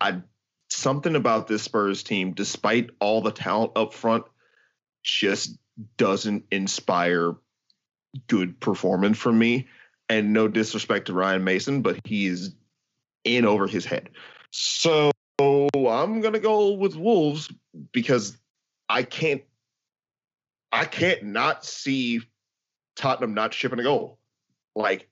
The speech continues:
I would say it would be a draw, but, like, I foresee them leaking a goal somehow. And Harry Kane's gonna sit there like, "Ooh."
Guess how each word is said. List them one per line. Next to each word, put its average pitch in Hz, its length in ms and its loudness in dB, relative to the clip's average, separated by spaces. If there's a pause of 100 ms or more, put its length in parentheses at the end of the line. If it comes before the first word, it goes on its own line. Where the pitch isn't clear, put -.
I 127 140 2
would 135 180 2
say 139 240 2
it 156 60 4
would 120 100 0
be 107 140 -4
a 98 40 -4
draw, 95 360 -2
but, 107 200 -2
like, 101 300 -4 (160)
I 117 200 0
foresee 127 420 -2
them 113 460 0 (680)
leaking 127 400 2
a 151 60 4
goal 156 260 4
somehow. 87 500 -8 (540)
And 113 380 -2
Harry 127 260 2
Kane's 127 220 0
gonna 123 120 0
sit 131 140 -2
there 127 120 2
like, 117 100 4
"Ooh." 139 520 2